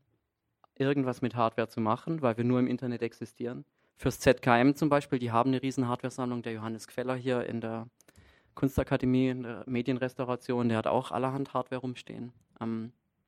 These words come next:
aber ja, das sind zwei verschiedene Sachen. Ich möchte das auf keinen Fall, dass diese Software, die für, was weiß ich, die für, für Kinder gemacht ist oder für,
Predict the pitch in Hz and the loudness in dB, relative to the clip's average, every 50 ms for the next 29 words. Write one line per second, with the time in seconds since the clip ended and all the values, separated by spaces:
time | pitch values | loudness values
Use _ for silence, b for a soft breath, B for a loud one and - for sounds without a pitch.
0 | _ _ _ _ _ _ - _ _ _ _ _ _ _ _ - - 113 113 117 | _ _ _ _ _ _ -20 _ _ _ _ _ _ _ _ -2 2 4 6 6
1 | 113 113 113 117 - 127 123 127 117 107 - 120 - - 135 120 - - 123 123 | 6 6 4 2 0 0 2 2 2 2 0 -2 2 2 2 2 4 2 2 2
2 | 123 123 - - 120 120 117 - 123 120 120 - 120 110 110 - - 120 120 - | 2 -4 -6 -6 -4 -4 -2 -2 -2 -2 -2 -2 -6 -6 -4 -4 -4 -4 -4 -4
3 | 123 113 117 - - - - - - - - - 127 127 135 139 135 - - 135 | -6 -6 -6 -8 -8 -14 -14 -14 -14 -10 -2 2 4 4 4 4 2 2 2 2
4 | 120 113 120 104 - 123 - - - 135 147 - 151 135 - - - 143 147 143 | 4 4 2 0 -2 -8 -8 -6 -4 -4 -2 0 0 0 0 4 4 4 4 4
5 | - - 135 123 123 117 - - 123 117 120 123 120 _ _ _ _ _ _ _ | 2 0 2 2 2 -2 0 0 0 2 0 -2 -4 _ _ _ _ _ _ _
6 | _ _ _ _ _ _ _ _ _ _ _ _ _ _ _ _ - 123 123 123 | _ _ _ _ _ _ _ _ _ _ _ _ _ _ _ _ -10 -8 -8 -6
7 | 120 117 - 139 135 - 131 120 - - 131 123 117 107 - - - - - 135 | -4 -2 -2 -2 -2 -2 -6 -6 -4 -2 -2 -2 -2 -2 -6 -8 -4 2 2 2
8 | 127 - _ - - - 156 165 165 160 139 143 139 127 123 127 - - - 127 | 2 2 _ -4 2 4 6 6 6 6 4 4 4 4 4 2 0 -4 -6 -6
9 | 117 - - - 123 120 120 117 - - - 131 120 117 117 117 113 113 | -6 -6 -10 -8 -4 0 0 0 -2 0 0 2 2 2 2 2 0 -2